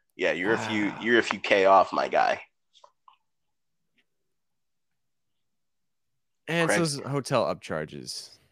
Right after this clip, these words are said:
Speaker 1: Yeah, that's true. Craig did it after he proposed. Everyone is shook. Like, Craig's not like this. Not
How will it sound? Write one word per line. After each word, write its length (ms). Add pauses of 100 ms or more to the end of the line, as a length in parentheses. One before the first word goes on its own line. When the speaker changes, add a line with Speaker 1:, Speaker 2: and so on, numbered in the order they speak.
Speaker 1:
Yeah, 380
that's 240
true. 220 (1080)
Craig 260
did 140
it 80
after 240
he 100
proposed. 800 (100)
Everyone 680 (100)
is 240
shook. 440 (3000)
Like, 140
Craig's 260
not 200
like 320
this. 280
Not 200